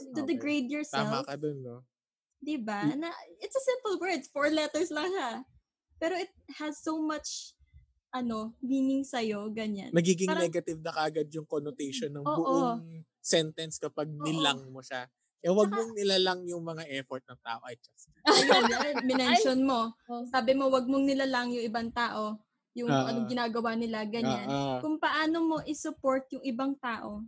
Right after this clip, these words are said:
Speaker 1: yung friend mo na who's going through, um, mental health issues, kung paano mo sila kausapin, ganun mo kausapin sarili mo.
Speaker 3: Yeah.
Speaker 1: Di ba? Like, you would never tell them na, ano, "Ano ka ba? Ganto ka lang," ganyan. Na,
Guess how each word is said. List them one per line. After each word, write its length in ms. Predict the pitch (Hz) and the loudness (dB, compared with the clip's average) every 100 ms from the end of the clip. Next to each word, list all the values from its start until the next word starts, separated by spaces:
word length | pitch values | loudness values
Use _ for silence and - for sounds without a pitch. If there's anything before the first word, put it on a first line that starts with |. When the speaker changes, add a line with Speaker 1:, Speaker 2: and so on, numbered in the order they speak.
| - | -10
Speaker 1:
yung 280 | 269 294 294 - _ _ | -4 -2 -2 -8 _ _
friend 300 | 285 277 233 | 0 2 2
mo 220 | 240 240 | 0 0
na 320 | 233 233 233 - _ _ | 0 -2 -6 -12 _ _
who's 220 | 294 233 | -4 -4
going 460 | 220 269 285 302 311 | 6 6 6 2 0
through, 420 | 294 247 240 233 240 - _ _ _ _ _ | -4 -8 -6 -6 -8 -16 _ _ _ _ _
um, 140 | 233 254 247 | 0 2 4
mental 380 | 262 294 311 | 4 4 2
health 240 | 285 269 262 - _ | 2 0 -2 -8 _
issues, 720 | - 302 - 240 220 - - - - _ _ _ | -2 -2 0 -4 -6 -6 -14 -18 -20 _ _ _
kung 160 | - 339 | -4 0
paano 240 | 349 349 | 2 4
mo 80 | 349 | 2
sila 200 | 349 330 | 0 -4
kausapin, 540 | 330 294 302 262 240 240 | -2 -4 -2 -2 -2 -2
ganun 260 | 294 349 | 0 -2
mo 40 | 359 | -2
kausapin 440 | 294 294 254 247 | -4 -4 -6 -6
sarili 340 | 247 226 208 202 | -6 -6 -8 -8
mo. 180 | 202 214 - | -12 -14 -10
Speaker 3:
Yeah. 320 | 220 202 214 _ _ | -8 -8 -14 _ _
Speaker 1:
Di 160 | - 226 | -8 -6
ba? 240 | 202 202 202 _ | -4 -8 -10 _
Like, 200 | 302 302 | -2 2
you 140 | 349 | 0
would 180 | 339 285 | 0 2
never 380 | 302 311 294 320 | 2 2 2 -2
tell 240 | 311 277 | 0 0
them 320 | 254 254 254 | 2 0 0
na, 300 | 247 247 233 233 _ _ _ | 0 -2 -6 -10 _ _ _
ano, 420 | 226 226 208 214 - | -8 -6 -6 -10 -6
"Ano 160 | 247 302 | -2 2
ka 120 | 320 | 4
ba? 220 | 269 311 | 6 6
Ganto 240 | 262 269 | 4 0
ka 120 | 269 262 | 0 0
lang," 280 | 262 254 240 | 2 0 0
ganyan. 460 | 226 226 214 208 214 _ _ | 0 0 -2 -4 -10 _ _
Na, 300 | 233 220 | -8 -6